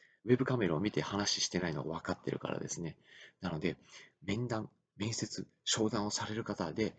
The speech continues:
ウェブでされることが結構多い方は、ウェブカメラの画面を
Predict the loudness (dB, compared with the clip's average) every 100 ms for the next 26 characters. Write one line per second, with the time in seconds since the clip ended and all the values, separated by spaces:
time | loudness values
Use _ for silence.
0 | -12 -18 -18 -10 -4 0 0 0 _ _
1 | -4 -2 0 -2 0 0 0 0 0 -2
2 | -4 -2 -2 _ -8 -4 -2 0 4 4
3 | 2 -4 -6 -8 -4 -2 -2 _ _ _
4 | _ _ _ _ _ _ _ _ _ _
5 | _ _ -2 0 2 2 2 2 0 -2
6 | -4 _ -4 -2 2 2 4 4 2